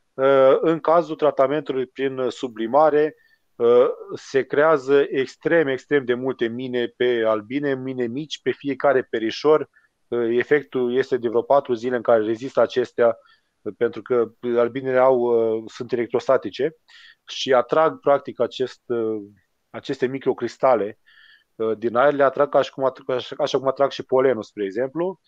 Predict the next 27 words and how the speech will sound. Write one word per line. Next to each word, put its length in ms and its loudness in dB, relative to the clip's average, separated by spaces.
ele 180 2
se 140 0
fixează 460 2
pe 100 -2
toți 240 0
perișorii 440 2
albinii, 500 -2
acoperă 360 0
aproape 320 2
orice 260 2
suprafață, 680 0
dar, 300 2
uh, 260 4
cantitatea 640 0
efectivă 640 0
per 260 2
suprafață 680 0
este 240 -6
mică, 340 -6
de 100 -2
aceea 340 0
nu 180 -2
au 160 4
efecte 260 0
atât 200 -6
de 100 -6
negative 840 0